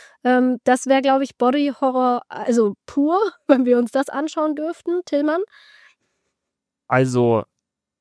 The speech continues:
Speaker 2: wenn man sich die Lore anschaut, dann, äh, entstehen da Zentauren, soweit ich weiß, wirklich, indem man mehrere Körper miteinander mischt in so einer F E V-Suppe.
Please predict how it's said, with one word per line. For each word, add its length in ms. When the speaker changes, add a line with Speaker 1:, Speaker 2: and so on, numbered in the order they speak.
Speaker 2:
wenn 220
man 180
sich 160
die 140
Lore 260
anschaut, 800
dann, 500
äh, 260
entstehen 440
da 300
Zentauren, 580
soweit 240
ich 100
weiß, 280
wirklich, 260
indem 300
man 220
mehrere 540
Körper 560
miteinander 800
mischt 480
in 140
so 80
einer 200
F 180
E 80
V-Suppe. 1080